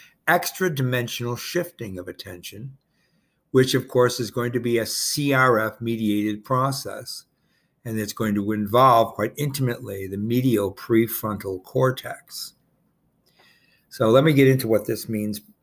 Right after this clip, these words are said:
Discrimination learning problems, which include affective, such as reversal learning, and attentional set,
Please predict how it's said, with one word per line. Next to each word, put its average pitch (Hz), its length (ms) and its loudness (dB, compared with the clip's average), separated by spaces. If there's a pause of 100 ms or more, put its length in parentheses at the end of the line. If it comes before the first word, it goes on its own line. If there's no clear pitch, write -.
(1400)
Discrimination 156 920 4
learning 117 480 0
problems, - 800 -12 (460)
which 120 300 0
include 110 760 0 (380)
affective, 131 1080 0 (380)
such - 320 -4
as 98 180 -2
reversal 110 760 2
learning, 123 680 2 (600)
and 127 260 2
attentional 123 800 -2
set, - 720 -2